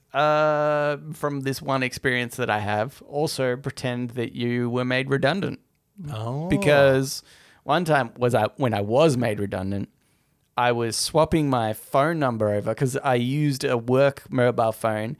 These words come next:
Speaker 1: and I just ended up making that my personal one. So when I was made redundant, they said, "Look, you can keep the number. We'll do this swap over."
Speaker 2: Yeah.
Speaker 1: So I had to go into the phone store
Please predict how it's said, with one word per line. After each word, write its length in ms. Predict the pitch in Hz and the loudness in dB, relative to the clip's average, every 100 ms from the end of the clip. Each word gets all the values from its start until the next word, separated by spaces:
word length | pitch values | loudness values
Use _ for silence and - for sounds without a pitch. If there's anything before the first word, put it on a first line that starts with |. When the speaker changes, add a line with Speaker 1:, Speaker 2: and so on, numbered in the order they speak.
| - - | -16 -6
Speaker 1:
and 120 | 127 | 0
I 80 | 117 | 2
just 200 | 135 - | 0 0
ended 220 | 127 123 | 0 2
up 140 | 120 117 | 2 2
making 260 | 117 110 | -4 -2
that 140 | 113 113 | -4 -2
my 120 | 110 | -4
personal 460 | - 120 113 120 | -2 -2 -2 -6
one. 220 | 110 104 107 | -4 -4 -6
So 180 | - 117 | -2 0
when 160 | 120 | 0
I 100 | 117 | 2
was 120 | 117 | 0
made 180 | 123 120 | 0 -2
redundant, 460 | 113 117 147 143 127 | -2 0 2 2 0
they 140 | 123 | -2
said, 180 | 117 110 | -2 -4
"Look, 320 | 117 127 - | 0 -2 -2
you 80 | 127 | -10
can 200 | - 107 | -10 -12
keep 260 | - 120 - | -8 -8 -6
the 100 | 117 | -4
number. 540 | 113 113 110 107 107 | -2 -2 0 2 2
We'll 140 | 113 | 0
do 180 | 123 120 | -4 -4
this 160 | 113 - | -4 -4
swap 200 | 127 120 | -4 0
over." 320 | 117 113 113 - | -2 -2 -6 -6
Speaker 2:
Yeah. 200 | 107 87 | -10 -8
Speaker 1:
So 140 | - | 0
I 20 | 131 | 2
had 140 | 127 | 2
to 80 | 135 | 0
go 180 | 139 135 | 2 2
into 320 | 131 - 120 | 0 -2 -2
the 260 | 120 113 110 | 0 0 0
phone 340 | - 135 131 | -2 0 0
store 520 | 127 - 110 107 110 | -2 -2 -2 0 -2